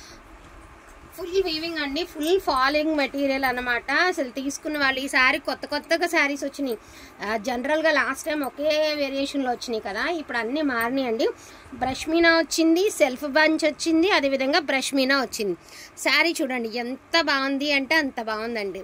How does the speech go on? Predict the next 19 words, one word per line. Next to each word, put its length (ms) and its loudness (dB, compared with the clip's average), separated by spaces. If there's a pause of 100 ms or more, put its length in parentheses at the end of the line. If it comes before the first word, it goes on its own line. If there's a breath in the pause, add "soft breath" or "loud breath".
మీరే 440 2
చెప్పాలి 460 -4
ఎట్లా 260 -4
ఉన్నాయనేది. 480 -6
ఇన్ని 240 -4
సారీస్ 360 0
తీసుకున్నారు 500 -10
కదా, 260 -2 (520 loud breath)
so 80 -6
వీటి 160 -10
క్వాలిటీ 540 0
గురించి 360 -4
మీరే 320 -2
చెప్పాలి. 440 -6
ఎంత 300 -2
బాగుంది 540 -2
అంటే 240 -2
అంత 200 -4
బాగుందండి. 600 -6